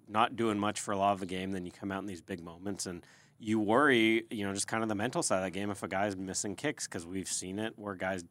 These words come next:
don't come back very well from it. So for him to go from a game where he missed two kicks to making all his kicks in the second half of that game, and then coming back the next week making five field goals, two extra points, like,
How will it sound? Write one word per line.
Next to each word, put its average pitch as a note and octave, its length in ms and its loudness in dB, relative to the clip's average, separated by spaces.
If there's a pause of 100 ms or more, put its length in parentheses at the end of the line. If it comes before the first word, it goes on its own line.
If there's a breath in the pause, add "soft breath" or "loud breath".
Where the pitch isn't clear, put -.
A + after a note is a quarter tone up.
(120)
don't F#2+ 180 -8
come G#2 160 -6
back A#2+ 200 2
very F2 180 -6
well E2+ 160 -6
from F2 240 -8
it. F2 100 -10
So F#2+ 140 -6
for F#2 180 -4
him A2 200 0
to G2 180 2 (500 soft breath)
go A2+ 120 8
from G#2+ 160 2
a G2 60 2
game G#2 200 4
where G#2 100 4
he G2+ 60 2
missed G2+ 260 0
two A#2+ 120 2
kicks G#2+ 360 0
to - 120 -2
making G2+ 420 0
all G2+ 120 4
his F#2+ 120 2
kicks - 280 -2
in G#2 160 -6
the F#2 80 -4
second G2+ 260 2
half G3+ 220 0
of D#3+ 100 -6
that A#2 220 4
game, F3 280 4 (360 soft breath)
and G#2+ 120 -2
then G#2 120 2
coming A2 260 2
back F#2+ 200 4
the G#2+ 60 -4
next F#2+ 320 -2
week F#2 180 -4 (120)
making F2+ 440 -8 (120)
five F#2 260 2 (440)
field F#2 220 -4
goals, E2+ 280 -8
two F#2 160 -4
extra - 200 -10
points, E2+ 320 -10
like, E2 180 -10